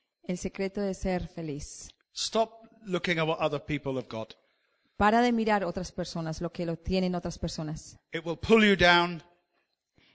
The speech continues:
Speaker 1: Te va a poner muy bajo.
Speaker 2: It will pull them down.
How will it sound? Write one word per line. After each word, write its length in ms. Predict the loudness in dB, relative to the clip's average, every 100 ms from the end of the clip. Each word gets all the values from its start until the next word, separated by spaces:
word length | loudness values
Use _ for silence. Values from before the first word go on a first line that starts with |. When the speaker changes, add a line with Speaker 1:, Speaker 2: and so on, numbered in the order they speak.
| _
Speaker 1:
Te 120 | 4
va 60 | 4
a 80 | 4
poner 320 | 4 2 2
muy 300 | 2 2 2
bajo. 420 | -2 -6 -4 -6
Speaker 2:
It 80 | -4
will 140 | -6
pull 400 | -8 8 10 10
them 300 | 10 8 8
down. 580 | 6 6 6 4 2 -6